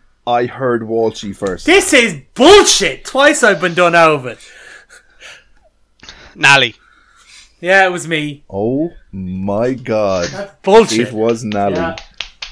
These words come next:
Speaker 1: Walshy
Speaker 3: Let's go!
Speaker 1: two for two. Can, for a bonus point, Walshy,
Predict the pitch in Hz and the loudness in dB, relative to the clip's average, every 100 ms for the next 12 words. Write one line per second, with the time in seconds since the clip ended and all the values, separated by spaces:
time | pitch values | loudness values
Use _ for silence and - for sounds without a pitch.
0 | - - 104 120 - - - 403 415 403 | -12 -6 -2 0 2 2 4 8 8 8
1 | 403 381 370 339 262 165 160 - - 175 | 6 6 4 4 2 0 -4 -10 0 0
2 | 190 147 113 92 90 - _ _ - - | 0 -2 -4 -8 -14 -20 _ _ -20 -20
3 | _ _ - 151 156 160 - 151 135 113 | _ _ -8 -2 0 0 -4 0 0 0
4 | 139 151 160 - 143 123 120 123 110 113 | -2 -2 -2 -6 -4 -4 -2 -2 -4 -4
5 | 123 131 | -6 -6